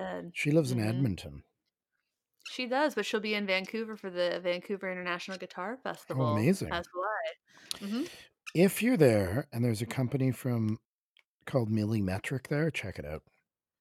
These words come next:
Speaker 1: I don't know if, they weren't there last year.
Speaker 2: Uh, he does the same thing, but,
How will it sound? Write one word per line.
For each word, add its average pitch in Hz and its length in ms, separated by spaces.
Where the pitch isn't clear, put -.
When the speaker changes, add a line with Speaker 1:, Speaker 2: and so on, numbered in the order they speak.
Speaker 1:
I 285 100
don't 466 200
know 453 140
if, 294 80
they 330 100
weren't 392 200
there 403 140
last 302 460
year. 156 440
Speaker 2:
Uh, 117 180
he 156 240
does 165 260
the 139 60
same 135 260
thing, 143 260
but, 117 100